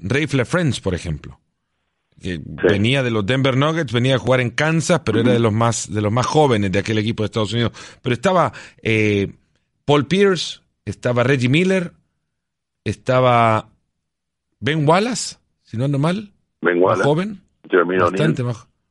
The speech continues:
Speaker 1: eh, Antonio, Antonio Davis, pero Reggie Miller era la gran figura porque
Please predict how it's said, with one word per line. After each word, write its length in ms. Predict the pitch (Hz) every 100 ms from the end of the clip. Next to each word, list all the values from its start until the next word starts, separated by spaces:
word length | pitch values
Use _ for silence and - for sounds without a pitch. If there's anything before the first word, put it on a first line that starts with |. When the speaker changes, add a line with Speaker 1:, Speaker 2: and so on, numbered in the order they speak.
| _ _ _ _ _ _ _ _ _ _ _ _ _ _ _
Speaker 1:
eh, 420 | - 104 101 101 -
Antonio, 840 | 110 110 151 147 135 127 120 113
Antonio 380 | 87 113 147 135
Davis, 320 | 143 185 208
pero 160 | - 127
Reggie 180 | 165 156
Miller 180 | 180 165
era 100 | 123
la 40 |
gran 220 | 123 151
figura 280 | 147 151 185
porque 400 | 139 107 117 98